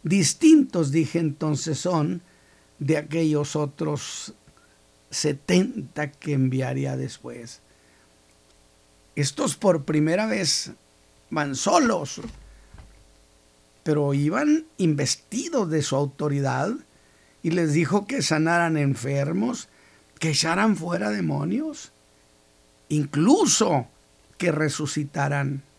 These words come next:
Tenían facultad para resucitar, a dar de gracia lo que de gracia habían recibido.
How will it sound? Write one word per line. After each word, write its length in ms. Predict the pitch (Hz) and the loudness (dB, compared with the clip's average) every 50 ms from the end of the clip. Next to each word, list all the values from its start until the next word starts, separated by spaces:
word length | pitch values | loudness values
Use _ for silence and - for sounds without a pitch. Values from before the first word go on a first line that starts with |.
| _ _ _ _ _ _ _ _ _ _ _ _ _ _ _ _ _ _ _ _ _ _ _ _ _ _ _ _ _ _ _ _ _ _ - - - - - _ - - - - | _ _ _ _ _ _ _ _ _ _ _ _ _ _ _ _ _ _ _ _ _ _ _ _ _ _ _ _ _ _ _ _ _ _ -20 -20 -20 -20 -20 _ -20 -20 -18 -6
Tenían 540 | - 147 139 147 170 233 381 440 302 214 160 | -2 0 2 4 6 6 6 6 4 2 2
facultad 640 | - 143 143 135 - 156 139 131 - - 147 147 139 | 0 -2 -4 -2 -2 -2 -2 -2 -2 -2 -2 -2 -2
para 240 | - 165 147 143 139 | -2 -2 -2 -2 -2
resucitar, 880 | 135 139 143 131 - - 139 - - 151 147 - 139 127 127 135 131 - - _ _ - - - - - - - - _ _ _ _ _ - | -2 -2 -4 -4 -4 -6 -8 -8 -8 -8 -8 -8 -8 -8 -8 -10 -12 -14 -18 _ _ -20 -20 -20 -20 -20 -20 -20 -20 _ _ _ _ _ -4
a 120 | 139 135 | -2 0
dar 320 | 127 147 175 214 226 196 | 2 2 2 2 2 0
de 160 | 165 180 180 165 | -2 -2 -2 -2
gracia 760 | 170 180 196 190 151 - - 170 160 147 135 131 117 113 - - - _ _ _ _ _ | -2 -2 -2 -2 -2 -4 -4 -2 -2 0 -2 -2 -4 -8 -14 -20 -20 _ _ _ _ _
lo 280 | - 160 147 143 139 143 | -2 0 0 0 0 -2
que 160 | - 156 147 | -4 -2 0
de 140 | 135 139 135 | 0 0 0
gracia 580 | 135 156 147 156 165 135 - 180 175 175 - - | 0 2 2 2 2 2 0 -2 -2 -4 -4 -4
habían 460 | 175 156 143 143 143 143 143 143 143 139 | -4 -2 -2 -2 0 0 0 0 -2 -2
recibido. 760 | 139 139 131 - 143 143 139 139 139 139 131 135 135 131 | -4 -6 -8 -8 -8 -6 -6 -4 -4 -6 -8 -10 -12 -14